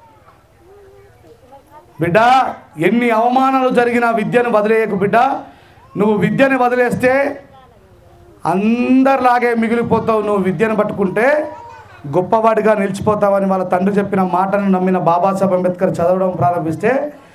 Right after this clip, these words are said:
ఈరోజు ఏప్రిల్ ఫోర్టీన్త్న నూట తొంభై మూడు దేశాలే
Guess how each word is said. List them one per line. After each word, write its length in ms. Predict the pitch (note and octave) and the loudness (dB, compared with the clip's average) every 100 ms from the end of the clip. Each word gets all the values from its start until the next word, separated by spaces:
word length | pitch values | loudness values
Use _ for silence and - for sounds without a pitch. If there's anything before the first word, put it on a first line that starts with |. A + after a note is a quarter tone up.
| - - - | -20 -14 -4
ఈరోజు 300 | D#3 E3+ E3+ D#3 | 0 2 2 0
ఏప్రిల్ 280 | F3+ F3+ G3 F#3 | 0 -2 0 0
ఫోర్టీన్త్న 500 | F3 E3+ F3 D#3+ D#3+ D#3 | 0 -2 -4 -2 0 0
నూట 240 | D3+ E3 F3 E3 | 0 0 -2 0
తొంభై 280 | E3 D#3 D#3 D#3 | -2 0 -2 -2
మూడు 160 | D3 C#3+ C#3 C#3 | -2 -2 -2 0
దేశాలే 460 | A3+ A#3+ B3+ B3 | 0 2 2 0